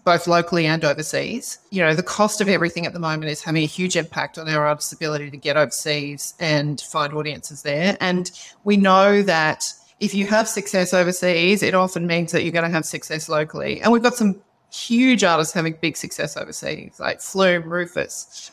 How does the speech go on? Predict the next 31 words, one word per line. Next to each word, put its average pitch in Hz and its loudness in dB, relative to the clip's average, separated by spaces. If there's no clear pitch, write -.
um, 160 0
D 180 2
M 170 0
As 185 2
have 180 -6
been 170 -6
in 156 -6
the 160 -4
U 170 -8
K 233 0
charts - -2
recently. - -16
So 180 2
supporting 240 2
that 185 2
export, 220 0
given 180 2
airfares 175 2
and 160 -4
given 160 -6
the 143 -10
cost - -8
of - -20
touring 180 0
at 156 -6
the 175 -14
moment, 165 -6
is 175 -4
a 160 -4
really 156 -6
big 156 -4